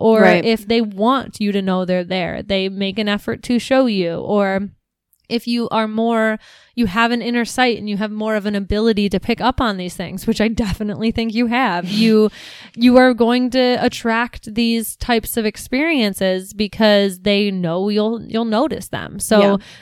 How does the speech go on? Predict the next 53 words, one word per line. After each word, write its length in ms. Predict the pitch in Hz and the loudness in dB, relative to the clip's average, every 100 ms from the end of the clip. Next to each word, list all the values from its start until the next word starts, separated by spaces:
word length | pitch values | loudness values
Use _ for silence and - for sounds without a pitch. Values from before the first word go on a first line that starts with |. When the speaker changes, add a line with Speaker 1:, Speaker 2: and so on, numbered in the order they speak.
| _ | _
Speaker 1:
that 240 | 226 220 | -4 -2
cat 280 | - 240 277 | 0 2 4
was 140 | 226 214 | 2 0
probably 320 | 220 214 202 | 0 2 0
like, 240 | 196 170 _ _ _ _ | -2 -8 _ _ _ _
"Fuck 280 | - 254 - | -2 -2 -2
yeah. 360 | 202 165 - 214 214 214 208 | -6 -6 -8 -8 -10 -12 -12
My, 360 | 220 233 233 240 240 | -8 -4 0 0 4
my 260 | 311 294 | 6 8
Speaker 2:
<laughs> 60 | 285 | 6
Speaker 1:
owner 260 | 339 302 254 | 6 2 2
will 160 | 240 | 0
know 220 | 233 262 247 | 2 2 2
I'm 140 | 240 | 0
here 200 | 285 254 | -2 0
now." 400 | 240 254 196 208 | -2 -2 -2 -2
Speaker 2:
Hell 480 | 226 226 220 226 202 | -2 -4 0 2 2
yeah. 220 | - - 415 | 0 -4 -6
Speaker 1:
<laughs> 100 | - | 0
Yeah. 440 | 320 262 262 240 240 | 2 6 4 4 2
Speaker 2:
And, 100 | 233 | 0
like, 200 | 254 254 277 | 0 0 0
it 20 | |
was 120 | 277 | -2
a 20 | |
cat. 340 | 302 330 156 - | -2 0 0 -2
So 200 | - 190 | -2 2
that's, 280 | 196 190 - | 2 0 0
like, 240 | 220 208 | 0 2
best 220 | 180 185 | 0 0
case 160 | - 180 | -4 -6
scenario 320 | 190 196 156 | -4 -4 -4
for 140 | 165 165 | -6 -6
me 80 | 165 | -4
to 60 | |
see 140 | 165 165 | -2 0
a 60 | |
ghost. 400 | 160 160 139 - | 0 -2 -2 -4
I'd 40 | 240 | 2
Speaker 1:
Yeah. 200 | 220 175 | 2 2
Speaker 2:
love 200 | 185 170 | -2 -6
to 40 | 190 | 2
see 80 | 254 | 4
Speaker 1:
For, 60 | |
Speaker 2:
more 180 | 269 285 | 6 4
cats. 300 | - - - | 2 -4 2
Speaker 1:
<laughs> 120 | 339 269 | 6 6
for 120 | 294 | 4
sure. 440 | - 330 240 240 247 269 | 2 4 4 2 0 0
Speaker 2:
Summoning 480 | 220 285 320 330 311 | 2 2 2 -2 -2
all 260 | - 220 | 4 4
cats. 500 | 214 208 170 - - | 4 0 -2 -4 -12
Speaker 1:
<laughs> 40 | - | -4